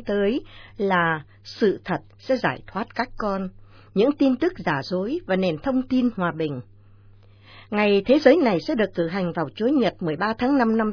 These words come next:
tới hai ngàn không trăm mười tám. Những tin tức giả dối là những tin vô căn cứ, góp phần tạo nên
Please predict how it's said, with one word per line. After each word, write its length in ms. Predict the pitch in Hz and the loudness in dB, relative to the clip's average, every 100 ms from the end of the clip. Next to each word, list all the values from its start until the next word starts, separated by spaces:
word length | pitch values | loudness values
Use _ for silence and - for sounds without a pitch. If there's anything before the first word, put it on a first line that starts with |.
| - | 0
tới 220 | 185 240 | 0 0
hai 140 | 247 226 | 0 0
ngàn 240 | 190 120 | -2 -4
không 260 | - 226 214 | -6 -4 -4
trăm 260 | 214 214 | -4 -4
mười 140 | 170 120 | -4 -6
tám. 420 | - 156 170 269 - - - - - - - - - - | -8 -6 -6 -10 -14 -20 -20 -20 -20 -20 -20 -20 -20 -2
Những 420 | 185 196 220 294 277 | 2 2 6 6 6
tin 180 | 254 233 | 4 2
tức 160 | 226 330 | 2 -2
giả 220 | - 175 139 | -2 -2 -2
dối 400 | - 170 190 320 | -4 -4 0 2
là 120 | 233 | 2
những 200 | 175 254 | 2 -4
tin 300 | - 262 254 | 2 4 6
vô 260 | 233 262 254 | 6 2 2
căn 220 | 247 247 254 | 0 0 0
cứ, 340 | - 220 233 381 - - | -2 -4 -2 -4 -8 -4
góp 180 | 247 359 | -4 -4
phần 320 | - 202 170 | 0 0 0
tạo 300 | - 185 - | -2 -2 -2
nên 400 | 233 285 294 | 2 4 4